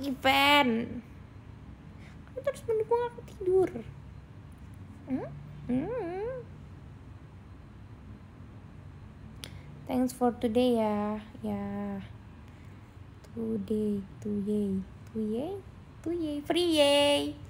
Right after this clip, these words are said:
<laughs> Tufei, <laughs> oh, Tufei.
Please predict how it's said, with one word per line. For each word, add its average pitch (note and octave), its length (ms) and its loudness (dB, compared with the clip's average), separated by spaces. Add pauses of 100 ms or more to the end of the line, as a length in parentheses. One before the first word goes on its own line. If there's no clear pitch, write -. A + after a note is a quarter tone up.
(1080)
<laughs> A3 400 -2 (3500)
Tufei, B3 640 8
<laughs> - 60 6
oh, D4+ 120 12
Tufei. - 440 6